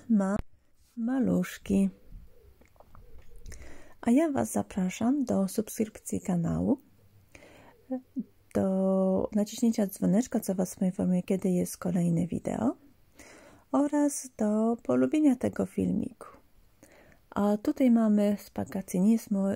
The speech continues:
to moje drugie podejście, jeśli chodzi o tą odmianę gimnokalicjum, gdyż, y, pierwsze spagacini nie przetrwało mi zimy. Nie wiem czemu, akurat ten jeden bodajże, y,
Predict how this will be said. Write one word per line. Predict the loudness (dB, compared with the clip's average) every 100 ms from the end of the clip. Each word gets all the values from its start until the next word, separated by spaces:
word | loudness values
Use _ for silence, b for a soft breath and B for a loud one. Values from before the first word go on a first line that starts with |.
| -4
to | -2 0
moje | 0 0 0
drugie | 0 0 0 -2
podejście, | -4 -4 -4 -4
jeśli | -6 -6
chodzi | -6 -4 -2 -2 -4
o | -4
tą | -6 -6
odmianę | -6 -2 0 0 -2
gimnokalicjum, | -2 -4 -6 -10 -10 -4 -2 -2 -4 _ _ -20 -20 _ _ _ _ -20 -20 B B B B -4
gdyż, | 2 2 2
y, | -4 -2 0 0 -4 _ -12 -12 -12 _ _ -8
pierwsze | 0 0 0 -4
spagacini | -4 -4 -4 -4 0 2 4 2 0 -4 _ -2
nie | 0 0
przetrwało | -4 -4 0 0 2
mi | 0 -2
zimy. | -2 -2 0 2
Nie | 2
wiem | 2 -2
czemu, | -2 0 0 0 -2 -6
akurat | -8 -4 -2 -2 -6 -10
ten | -4 0 0
jeden | 0 0 0 -2
bodajże, | -6 -6 -6 -4 -4
y, | -4